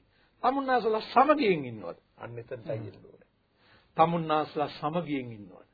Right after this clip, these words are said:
මේ ආරණ්‍ය සේනාසනයේ තුල තමුන්නාසලා තුන්නම බොහොම සමගියෙන් ඉන්නවද?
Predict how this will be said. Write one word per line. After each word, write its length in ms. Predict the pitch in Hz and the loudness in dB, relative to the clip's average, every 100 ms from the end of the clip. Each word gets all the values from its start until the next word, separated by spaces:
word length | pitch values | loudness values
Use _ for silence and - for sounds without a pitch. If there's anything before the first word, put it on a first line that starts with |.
| _ _ _ _ _ _ _ - | _ _ _ _ _ _ _ -2
මේ 120 | 160 | 4
ආරණ්‍ය 420 | 170 208 233 202 | 8 10 8 6
සේනාසනයේ 720 | 190 196 196 185 170 180 160 156 | 4 8 8 8 4 0 -2 0
තුල 220 | 208 175 147 | 2 6 6
තමුන්නාසලා 640 | 180 180 185 180 175 180 175 | 6 2 4 2 2 0 2
තුන්නම 440 | 254 277 214 131 143 147 _ _ | 0 0 2 2 -2 -6 _ _
බොහොම 220 | 143 170 | 2 2
සමගියෙන් 560 | 160 165 180 170 156 139 | 0 -2 0 0 -2 -2
ඉන්නවද? 320 | 123 98 90 | -8 -10 -12